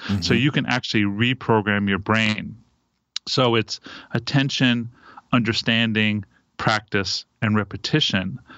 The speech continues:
Speaker 2: Through that, you can actually reprogram what's safe to your creature brain and not.
Speaker 1: Well, it's things like we, before that, we've just even got to look and say, "Wait a second, I'm stuck in a pattern that just isn't healthy. This is
Speaker 2: Right.
Speaker 1: limiting." Now I, now I know why I would wanna rewire that, why I would wanna reprogram that. So if I'm sick of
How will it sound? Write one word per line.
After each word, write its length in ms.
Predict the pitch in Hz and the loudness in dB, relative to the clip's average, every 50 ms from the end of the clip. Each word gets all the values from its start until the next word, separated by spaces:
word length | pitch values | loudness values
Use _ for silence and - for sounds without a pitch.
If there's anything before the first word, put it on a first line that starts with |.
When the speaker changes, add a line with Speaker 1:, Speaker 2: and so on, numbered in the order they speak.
| - _ _ - | -20 _ _ 0
Speaker 2:
Through 220 | - 151 156 156 | 4 4 4 4
that, 260 | 131 107 98 98 - | 4 2 0 -2 -4
you 140 | 110 113 113 | -4 -4 -2
can 160 | - 110 110 | 0 2 2
actually 420 | 110 107 104 - - 101 98 107 110 | 2 2 -2 -4 -4 0 0 0 0
reprogram 520 | 113 - - 107 101 95 101 95 95 92 | 0 0 0 0 0 0 0 -2 0 0
what's 200 | 98 101 101 - | -2 -2 -2 -2
safe 320 | - - 107 98 98 95 98 - - _ _ - - - | -2 0 0 0 0 -2 -6 -14 -20 _ _ -20 -12 -8
to 160 | - - 107 | -4 -2 0
your 100 | 98 92 95 - | 0 -2 -4 -6
creature 300 | - - 107 - - 92 | -2 -2 -2 -2 -2 -2
brain 240 | - 95 92 90 90 | -2 0 0 2 2
and 100 | 87 87 | 2 2
not. 240 | 87 87 82 - - _ _ _ _ _ _ - | 2 0 -2 -4 -10 _ _ _ _ _ _ 0
Speaker 1:
Well, 80 | - 147 | 2 2
it's 100 | 147 - | 4 4
things 180 | 185 160 143 | 2 2 2
like 120 | - 147 127 | 2 4 4
we, 140 | 131 135 123 | 4 4 2
before 440 | - 127 120 117 - - 160 190 | 2 4 4 4 4 6 6 6
that, 160 | 180 131 110 104 | 6 6 4 4
we've 120 | 110 107 | 4 4
just 200 | 104 113 - - | 4 2 4 6
even 220 | 113 107 104 104 | 6 6 6 6
got 140 | 101 101 - | 4 2 2
to 60 | - | 2
look 200 | 98 98 107 101 | 2 4 4 2
and 80 | 104 95 | 2 0
say, 120 | - 101 | 0 -2
"Wait 200 | 90 98 135 135 | -2 -2 -2 -4
a 40 | 107 | -4
second, 220 | - - 90 85 104 | -4 -8 -10 -8 -6
I'm 140 | 147 175 | -6 -6
stuck 280 | - - - 131 - - | -6 -6 -6 -8 -8 -6
in 60 | 92 | -8
a 60 | 85 | -8
pattern 400 | - - - 131 127 120 95 87 | -6 -6 -6 -6 -6 -6 -8 -8
that 100 | 87 87 | -8 -8
just 240 | - - 110 - - | -4 -4 -4 -2 -2
isn't 200 | 98 87 85 69 - | -4 -4 -4 -6 -8
healthy. 580 | - - 107 104 - - 85 71 71 87 107 - - | -2 -2 -2 -2 -2 -4 -4 -4 -4 -4 -8 -6 -2
This 160 | - 120 - | 0 0 0
is 140 | - 104 90 | 0 -4 -2
Speaker 2:
Right. 160 | 92 110 101 | 2 2 4
Speaker 1:
limiting." 440 | 107 113 104 90 80 82 78 80 80 - _ _ _ _ _ _ - | 6 6 4 4 2 0 -2 -4 -6 -8 _ _ _ _ _ _ -2
Now 300 | 107 120 135 147 143 131 | 0 2 2 2 2 2
I, 100 | 120 110 | 2 2
now 280 | 104 95 120 123 127 | 2 2 2 2 4
I 80 | 123 117 | 4 4
know 140 | 117 110 107 | 4 6 6
why 160 | 104 101 98 | 4 4 4
I 40 | 98 | 2
would 160 | 98 98 95 | 2 2 4
wanna 220 | 98 98 95 92 | 4 4 4 4
rewire 720 | 87 92 92 90 87 90 98 92 95 95 95 95 95 87 85 | 4 2 2 2 2 2 2 2 2 2 2 0 0 0 0
that, 260 | 82 78 76 76 60 | 0 0 0 -2 -2
why 140 | 76 92 90 | -2 0 0
I 60 | 87 | 0
would 80 | 87 87 | 0 0
wanna 200 | 90 92 92 87 | 0 0 0 0
reprogram 680 | 82 85 80 - - - 110 104 101 92 85 80 76 78 | 0 -2 -2 -4 -2 0 0 0 2 0 -2 -2 -2 -4
that. 160 | 76 62 - | -6 -6 -2
So 100 | - 113 | -2 -2
if 100 | - - | 0 0
I'm 120 | 107 104 | 0 -2
sick 320 | - - - - 156 - 127 | -2 -2 -2 -2 -2 0 0
of 180 | 107 95 - | -2 -2 -2